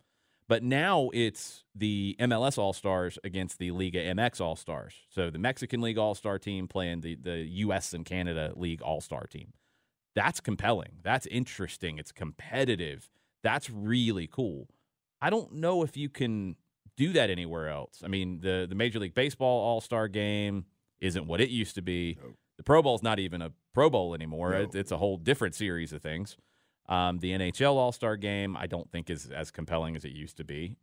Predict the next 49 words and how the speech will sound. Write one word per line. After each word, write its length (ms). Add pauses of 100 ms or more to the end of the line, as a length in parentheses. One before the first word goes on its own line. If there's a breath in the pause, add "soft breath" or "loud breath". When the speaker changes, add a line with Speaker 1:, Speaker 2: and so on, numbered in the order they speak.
Speaker 1:
And 480 (600)
I 100
give 180
'em 100
credit 360
for 120
trying 400
something 320
different 400 (180)
Speaker 2:
Right. 260 (400)
Speaker 1:
with 260
the 160
N 80
B 160
A 100
All-Star 420
game. 320 (100)
And 200
you 100
do 220
have 200
the 140
other 260
events 400
that 120
are 80
cool. 260
And 80
that's 200
something 280
the 140
N 100
B 160
A 140
has 100
done 360
really 500
well. 460 (720)
But 320 (260)
I 160
love 380
the 160
idea 280
that 60
you 120
just 220
said 340
of 440
a 600